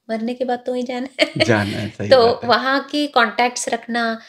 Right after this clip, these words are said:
Speaker 1: सिर्फ
Speaker 2: हाँ।
Speaker 1: ये नहीं कि हम आँख बंद करके भक्ति करें, आपकी
Speaker 2: हाँ।
Speaker 1: जो भी आप साधना you choose
Speaker 2: हम्म।
Speaker 1: करते हैं, जो भी मेडिटेशन की तपस्या आप चूज़ करते हैं,
Speaker 2: हाँ।
Speaker 1: उसमें ये रखें कि आपका टू वे कम्युनिकेशन हो।
Speaker 2: हाँ।
Speaker 1: यानी आप जब कुछ कर रहे हैं, तो आपको सामने से कुछ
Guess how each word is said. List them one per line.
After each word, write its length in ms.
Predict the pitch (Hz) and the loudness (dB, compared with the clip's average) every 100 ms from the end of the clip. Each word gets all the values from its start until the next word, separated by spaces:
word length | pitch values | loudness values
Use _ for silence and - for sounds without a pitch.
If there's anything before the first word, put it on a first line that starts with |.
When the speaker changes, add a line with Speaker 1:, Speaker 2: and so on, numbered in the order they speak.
| _ | _
Speaker 1:
सिर्फ 360 | - 302 302 330 | -4 2 4 4
Speaker 2:
हाँ। 80 | 320 | 4
Speaker 1:
ये 180 | 269 269 | 2 4
नहीं 280 | 285 285 | 2 0
कि 80 | 285 | -2
हम 500 | 269 247 240 233 214 - | -2 -4 -6 -8 -10 -6
आँख 220 | 233 214 | -6 -6
बंद 180 | 247 233 | -8 -6
करके 280 | 233 226 240 | -6 -4 -4
भक्ति 320 | 208 202 247 | -4 -8 -10
करें, 220 | 240 220 | -6 -4
आपकी 360 | 220 226 220 - | -4 -6 -4 -2
Speaker 2:
हाँ। 40 | |
Speaker 1:
जो 200 | 269 247 | 2 4
भी 140 | 233 294 | 4 2
आप 120 | 311 | 2
साधना 420 | 311 247 220 233 233 - - - - | 0 -2 -2 -4 -4 -6 -12 -20 -12
you 160 | 208 226 | -8 -8
choose 160 | 226 | -8
Speaker 2:
हम्म। 220 | 247 - | -8 -4
Speaker 1:
करते 260 | 226 202 196 | -2 -2 -2
हैं, 240 | 220 262 359 - _ | -4 -4 -4 -12 _
जो 160 | 214 269 | 2 4
भी 100 | 330 | 4
मेडिटेशन 600 | 349 277 254 254 - 247 | 4 2 2 0 0 -4
की 100 | 240 | -4
तपस्या 460 | 233 220 214 - 220 | -8 -6 -8 -4 -4
आप 120 | 220 | -4
चूज़ 240 | 247 226 | -10 -8
करते 300 | - 190 - | -6 -8 -8
हैं, 260 | 202 240 - - | -4 -4 -4 -6
Speaker 2:
हाँ। 260 | 101 - - | -4 -4 -4
Speaker 1:
उसमें 280 | 269 285 | -2 0
ये 360 | 294 240 247 311 | 0 2 2 2
रखें 380 | 320 - - 277 | 2 -2 -2 -2
कि 140 | 294 | 0
आपका 480 | 277 226 226 220 277 | 0 0 -2 -2 -6
टू 200 | 277 277 | -2 0
वे 140 | 262 | 2
कम्युनिकेशन 600 | 269 262 254 247 226 - 190 | 2 0 -4 -4 -4 -4 -8
हो। 240 | 190 - - | -10 -12 0
Speaker 2:
हाँ। 360 | 110 104 95 - | 2 2 0 -4
Speaker 1:
यानी 240 | 247 254 | -2 0
आप 340 | 277 247 254 247 | 2 2 0 2
जब 200 | 269 269 | 0 2
कुछ 200 | 269 - | -6 -2
कर 240 | 233 226 | 0 2
रहे 120 | 254 | 0
हैं, 160 | 254 254 | -4 -4
तो 100 | 285 | -2
आपको 300 | 233 220 269 | -2 0 -2
सामने 360 | 269 220 226 | -2 -2 -4
से 140 | 240 262 | -6 -6
कुछ 280 | 294 403 | -4 -4